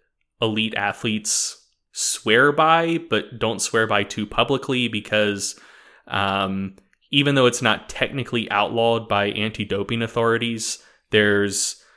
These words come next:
uh, like, a stipulation in wada's code where i-, it's basically like, you know, "We listed the things that are explicitly illegal, and, but we reserve the right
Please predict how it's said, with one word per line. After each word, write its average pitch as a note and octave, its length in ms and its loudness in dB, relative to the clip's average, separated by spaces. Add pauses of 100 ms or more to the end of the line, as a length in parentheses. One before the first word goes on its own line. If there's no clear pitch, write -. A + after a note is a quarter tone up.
(280)
uh, G2 500 -2
like, G#2+ 180 -2
a F#2+ 60 -4
stipulation B2 1000 0
in A2 280 -6
wada's G2+ 420 0
code A2+ 560 -4 (320)
where G#2 680 2 (160)
i-, B2+ 240 -4
it's A#2+ 180 -2
basically B2 440 4
like, G#2 320 2 (260)
you D#3+ 140 0
know, G#2 140 4
"We A2+ 180 -2
listed D3+ 400 2
the C#3 80 4
things C3+ 280 0
that A2+ 120 6
are G#2+ 120 6
explicitly G#2+ 760 -2
illegal, G#2 640 -2 (400)
and, G#2 640 0 (380)
but A#2+ 220 4
we A2+ 160 2
reserve A2+ 440 4
the A2+ 80 4
right G#2+ 320 4